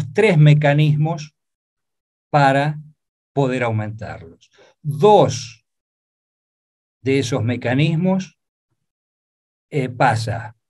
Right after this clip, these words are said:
por la proliferación celular acá y por la proliferación celular. No puede ser un proceso rápido, es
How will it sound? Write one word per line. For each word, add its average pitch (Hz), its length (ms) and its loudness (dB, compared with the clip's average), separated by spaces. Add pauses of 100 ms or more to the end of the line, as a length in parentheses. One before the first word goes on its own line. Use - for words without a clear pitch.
por 185 220 0
la 151 180 0
proliferación 113 840 -6
celular 113 460 -6
acá 151 400 -8 (100)
y 113 140 -10
por 113 200 -8
la 101 160 -10
proliferación 107 800 -8
celular. 101 520 -10 (320)
No 156 540 0
puede 139 420 -2
ser 123 280 -8
un 123 160 -8
proceso 113 540 -6
rápido, 113 640 -4 (160)
es 120 340 -8